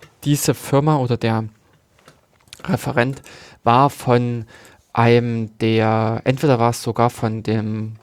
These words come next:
Konsortial-, äh, l-, ähm, Leiter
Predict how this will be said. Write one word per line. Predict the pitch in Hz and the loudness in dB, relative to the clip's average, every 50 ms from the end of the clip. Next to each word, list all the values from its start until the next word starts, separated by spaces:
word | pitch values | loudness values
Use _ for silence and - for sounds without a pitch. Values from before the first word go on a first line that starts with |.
| _ - | _ -4
Konsortial-, | - 127 117 110 - 120 107 - - - 104 110 123 143 165 170 170 - _ - | -2 -2 -2 0 -2 -4 -4 -2 -2 0 2 4 4 4 2 0 -2 -6 _ -6
äh, | 135 - - - 127 127 131 131 131 127 127 127 123 123 123 123 - - - _ - | -4 -4 -4 -2 0 2 2 4 4 2 2 2 2 0 -2 -2 -6 -10 -16 _ -6
l-, | 123 113 113 - - _ _ _ - | -4 -2 -2 -2 -4 _ _ _ -4
ähm, | 120 117 110 110 113 113 113 113 110 113 113 - _ _ _ _ _ _ _ | 0 0 2 2 0 -2 -4 -6 -10 -12 -14 -18 _ _ _ _ _ _ _
Leiter | 113 110 110 117 135 147 - 165 165 170 175 | 0 2 2 2 2 0 0 0 0 0 -2